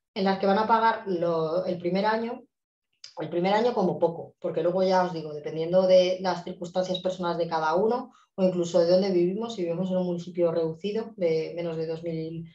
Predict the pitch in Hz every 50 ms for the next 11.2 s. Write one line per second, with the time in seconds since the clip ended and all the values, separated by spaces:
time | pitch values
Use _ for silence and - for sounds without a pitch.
0 | _ _ _ - 170 156 156 156 185 190 196 196 240 254 - - - _ _ _
1 | _ _ _ - - 180 170 - 180 175 175 180 180 175 165 160 - - 185 190
2 | 214 233 254 - - - - _ _ - - 185 175 170 175 170 175 190 220 269
3 | - - - _ _ _ _ _ _ _ - - 202 196 190 208 220 220 220 220
4 | 202 185 180 180 185 185 180 175 170 - 208 214 226 220 - - - - 180 170
5 | 170 160 147 139 143 139 143 143 139 131 - 151 143 131 131 - - - - -
6 | 175 165 165 - 170 160 160 151 151 147 143 147 147 147 147 - - 160 147 -
7 | - 139 139 - - - - 165 156 151 131 127 131 135 139 - - _ _ _
8 | _ _ _ _ _ - _ _ _ _ _ _ _ _ _ _ _ _ - 185
9 | 185 180 175 170 180 - 277 254 - - 190 185 - - 196 185 180 180 185 185
10 | 180 175 180 185 - - 185 175 175 175 175 175 - 202 202 208 226 254 320 339
11 | - - _ _